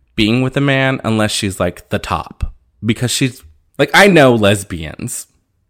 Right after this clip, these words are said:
you know, and she gives me that. But if she's bi, she's bi. I don't know. Who isn't bisexual these days? Even that Disney Channel star just came out. Um, I think he's from Jessie. I don't know his name. It's Karan something.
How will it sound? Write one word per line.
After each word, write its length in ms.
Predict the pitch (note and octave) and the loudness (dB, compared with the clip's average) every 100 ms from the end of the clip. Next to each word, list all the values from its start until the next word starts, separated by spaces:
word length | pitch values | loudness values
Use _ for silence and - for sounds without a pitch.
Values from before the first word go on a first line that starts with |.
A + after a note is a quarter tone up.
| _ _ - | _ _ 0
you 100 | B2 | 2
know, 460 | A2+ A2 A2+ A2 _ - - | 2 2 0 -4 _ -20 -6
and 100 | B2+ | -4
she 460 | - D#3+ D#3 C#3 A#2+ | 0 2 2 0 -4
gives 300 | - A#2+ A2 | 2 2 4
me 180 | G#2 G2 | 0 -2
that. 400 | F2+ D#2+ - - | -2 -4 -6 -2
But 100 | C#3 | 2
if 120 | F#3+ | 2
she's 160 | - G#3+ | 2 2
bi, 200 | G3+ G3+ | 4 4
she's 180 | G3 G3 | 2 -2
bi. 240 | E3+ F#2+ | 0 2
I 20 | G2 | 2
don't 120 | G#2 | 0
know. 240 | F2 C#2 - | -2 -4 2
Who 160 | F3 | 6
isn't 240 | D#3+ A#2+ E2+ | 6 4 0
bisexual 520 | D#2 E2 F2 - E2 | -4 -6 -10 -10 -8
these 200 | E2+ - | -8 -6
days? 240 | F#2+ F#2+ - - - - | -6 -6 -10 -20 -16 2
Even 220 | F3 F3+ | 2 4
that 140 | E3 | 0
Disney 260 | C#3+ C3 B2 | 0 0 0
Channel 240 | A2 G2 | -2 -2
star 260 | - G2+ F#2 | -2 -2 -2
just 220 | F#2 F2 | -4 -8
came 240 | - G2 | -6 -4
out. 320 | F#2 F2+ F#2 - | -2 -2 -4 -6
Um, 420 | F2+ C2 C2 B2 - _ _ _ - | -4 -4 -6 -8 -12 _ _ _ -6
I 60 | A#2 | -2
think 160 | D3 | 0
he's 140 | D3 - | -2 -2
from 200 | A2+ G#2 | -2 0
Jessie. 720 | G2 G2 - C#3+ C#3 C#3 C3 - | -2 -4 -4 -4 -4 -4 -8 -10
I 100 | - | -8
don't 160 | A#2 C3 | -4 0
know 80 | B2+ | 0
his 160 | B2 | -2
name. 400 | A2+ G2+ G2+ G2+ | -2 -2 0 -2
It's 160 | G2 - | -2 -6
Karan 1000 | - - G#2+ G2 F#2 G#2+ G#2+ A2 A2+ A2+ _ _ _ _ | -8 -4 -2 0 0 0 0 -2 -4 -8 _ _ _ _
something. 680 | - C3 A2 - - - - | -4 -2 -2 -4 -12 -10 -14